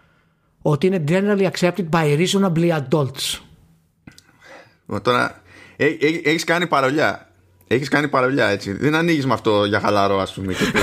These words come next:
Speaker 2: δεν ότι θα επιβιώσει η φάση.
Speaker 1: Δε-, δε-, δεν έχει
Speaker 2: Ολοκλήρωσε,
Speaker 1: πολύ,
Speaker 2: ολοκλήρωσε.
Speaker 1: δεν έχει πολύ ψωμί, να πούμε, γιατί δεν έχουμε α-, δεν έχει παρεδώσει, δηλαδή. Α-, αυτό θέλω να πω. Είναι απλά μια ανακοίνωση, ας πούμε, που, που βγήκε. Αλλά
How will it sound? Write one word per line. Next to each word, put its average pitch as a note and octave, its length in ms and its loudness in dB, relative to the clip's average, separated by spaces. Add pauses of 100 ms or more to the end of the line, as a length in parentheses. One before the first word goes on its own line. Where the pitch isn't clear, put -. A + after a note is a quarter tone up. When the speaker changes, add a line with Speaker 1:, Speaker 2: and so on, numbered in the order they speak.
(320)
Speaker 2:
δεν G#3 200 0
ότι G3+ 60 -2
θα G3+ 280 -4
επιβιώσει F#3 480 -2
η - 40 -20
φάση. - 160 -2
Speaker 1:
Δε-, A3+ 300 0
δε-, B3+ 260 -2
δεν C4 200 2
έχει C4+ 80 2
Speaker 2:
Ολοκλήρωσε, A3+ 400 2
Speaker 1:
πολύ, - 180 -12
Speaker 2:
ολοκλήρωσε. A#2 320 -6
Speaker 1:
δεν A3+ 160 2
έχει C4+ 160 0
πολύ A3+ 200 0
ψωμί, G#3 680 0
να C#3+ 180 0
πούμε, D3+ 200 2
γιατί E3 180 2
δεν G3 60 2
έχουμε G#3 220 0
α-, F#3 140 0 (200)
δεν F#3 200 0
έχει G#3+ 140 -2
παρεδώσει, F#3 680 0
δηλαδή. C3 320 0
Α-, C3 160 0
αυτό D#3+ 220 0
θέλω D3 180 -2
να B2+ 80 -2
πω. D3+ 80 0
Είναι F#3+ 120 2
απλά G3+ 280 0
μια G3 180 2
ανακοίνωση, F3 440 0
ας C3+ 100 -4
πούμε, F#3 160 0
που, E3 520 -2
που E3+ 100 0
βγήκε. D#3 320 -2
Αλλά E3 260 2